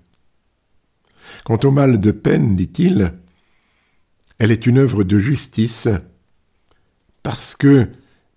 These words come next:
soit le sujet n'a pas le droit à ce qu'il désire, il n'a pas à l'exiger, soit parce qu'il doit être puni.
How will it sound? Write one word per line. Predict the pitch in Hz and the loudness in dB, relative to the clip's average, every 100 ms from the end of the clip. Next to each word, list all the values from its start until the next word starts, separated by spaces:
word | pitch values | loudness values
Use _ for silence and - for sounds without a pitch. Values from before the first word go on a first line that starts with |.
| _ | _
soit | - - - 131 | -20 -12 -2 0
le | 98 76 - 73 | 0 -2 -12 -16
sujet | - 92 104 | -10 -4 -2
n'a | 92 87 | -2 -2
pas | 101 | -4
le | 90 | -4
droit | 87 95 87 80 - - | -4 -2 -2 -4 -10 -16
à | 82 | -14
ce | - 87 | -12 -14
qu'il | 78 80 | -10 -10
désire, | 76 85 90 170 226 - _ _ | -8 -8 -4 -4 -4 -8 _ _
il | - 85 | -10 -6
n'a | 82 | -6
pas | 90 85 80 | -6 -6 -4
à | |
l'exiger, | 78 80 80 78 78 151 196 - - | -6 -8 -8 -8 -4 -4 -4 -12 -20
soit | - 170 | -6 -4
parce | 165 - | -4 -6
qu'il | 185 | -4
doit | 156 170 | -2 -4
être | - - | -6 -8
puni. | 85 80 80 92 | -10 -6 -6 -6